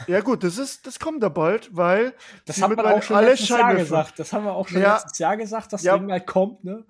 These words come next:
Speaker 2: <laughs>
Speaker 1: Ja, gleich. Gleich ist immer ein bedenkbarer Begriff. Von wenn ich bald sag, dann
Speaker 2: Aber die Scheinwischer
Speaker 1: denk
Speaker 2: haben
Speaker 1: ich
Speaker 2: wir auch schon
Speaker 1: an
Speaker 2: drin. Das ist ja
Speaker 1: in,
Speaker 2: schon
Speaker 1: in
Speaker 2: mal was.
Speaker 1: ein Jahr oder eineinhalb Jahren, sag ich mal, das ist für mich relativ zeitnah. Die wollen es halt gut machen,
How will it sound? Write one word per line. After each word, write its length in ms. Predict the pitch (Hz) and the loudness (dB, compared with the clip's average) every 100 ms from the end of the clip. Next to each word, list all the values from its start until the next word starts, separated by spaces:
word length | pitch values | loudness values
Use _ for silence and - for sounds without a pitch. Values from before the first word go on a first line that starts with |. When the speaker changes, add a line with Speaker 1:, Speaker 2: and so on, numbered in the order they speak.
| _ _ - | _ _ -20
Speaker 2:
<laughs> 320 | - 440 - | -2 0 2
Speaker 1:
Ja, 120 | 180 | 0
gleich. 600 | - 180 196 180 - - _ - | 2 4 4 4 -6 -20 _ -4
Gleich 280 | 175 185 185 | 2 2 0
ist 140 | 180 | -4
immer 240 | 180 175 | -2 -2
ein 240 | 165 170 160 | -2 -6 -10
bedenkbarer 540 | 160 180 175 165 160 | -8 -6 -2 -2 -2
Begriff. 440 | 147 151 170 170 _ _ - | -6 -10 -12 -14 _ _ -20
Von 240 | 175 165 | -12 -8
wenn 100 | 170 | -6
ich 160 | 175 - | -8 -4
bald 320 | 165 180 185 | 2 2 0
sag, 220 | - 180 | -2 -4
dann 100 | 175 | -2
Speaker 2:
Aber 80 | 165 | -2
die 180 | 185 208 _ - | -2 -6 _ -16
Scheinwischer 460 | - 175 180 156 | -4 0 0 -2
Speaker 1:
denk 100 | 175 | -6
Speaker 2:
haben 60 | 214 | -4
Speaker 1:
ich 60 | 202 | 0
Speaker 2:
wir 80 | 196 | 0
auch 60 | |
schon 160 | 170 165 | 0 -4
Speaker 1:
an 60 | |
Speaker 2:
drin. 160 | 143 113 _ | -8 -14 _
Das 180 | 143 123 | -14 -12
ist 140 | 131 | -10
ja 80 | 175 | -8
Speaker 1:
in, 60 | 165 | -8
Speaker 2:
schon 100 | 175 | -8
Speaker 1:
in 80 | 175 | -8
Speaker 2:
mal 80 | 160 | -4
was. 80 | |
Speaker 1:
ein 240 | 180 180 170 | 0 0 0
Jahr 320 | 160 160 175 | -2 2 2
oder 140 | 170 170 | 0 -2
eineinhalb 300 | 170 160 156 | -6 -6 -6
Jahren, 380 | 156 165 170 156 | -6 -4 -6 -10
sag 180 | 165 | -8
ich 60 | 156 | -8
mal, 120 | 156 | -6
das 80 | 151 | -8
ist 60 | - | -10
für 80 | |
mich 260 | 151 151 - _ _ - | -12 -12 -16 _ _ -8
relativ 480 | 156 160 - 147 - _ _ _ _ _ _ _ | -2 -2 -4 -14 -16 _ _ _ _ _ _ _
zeitnah. 480 | - 160 160 - - _ - - _ | -8 -6 -6 -10 -16 _ -20 -20 _
Die 80 | - | -2
wollen 180 | 160 190 | 2 4
es 80 | 175 | 2
halt 140 | 151 | -4
gut 200 | 180 202 | -6 -8
machen, 420 | 196 196 196 190 | -6 -6 -6 -14